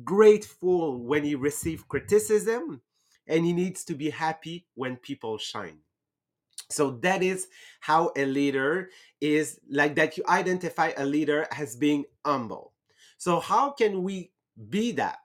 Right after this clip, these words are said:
Okay, how can we develop actually that, that, that feeling, okay, and all of those, uh, main characteristic of a leader who has humility? I found an article that I already put on,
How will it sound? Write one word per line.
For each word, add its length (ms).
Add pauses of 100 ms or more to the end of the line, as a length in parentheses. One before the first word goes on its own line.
(120)
Okay, 120
how 240
can 260
we 260 (340)
develop 580 (200)
actually 800 (240)
that, 420 (160)
that, 260
that 220
feeling, 560
okay, 280
and 280
all 200
of 160
those, 340 (320)
uh, 140
main 260
characteristic 920 (100)
of 340 (240)
a 60
leader 420
who 180
has 300 (160)
humility? 680 (680)
I 180
found 220
an 100
article 520
that 180
I 240
already 440
put 400
on, 340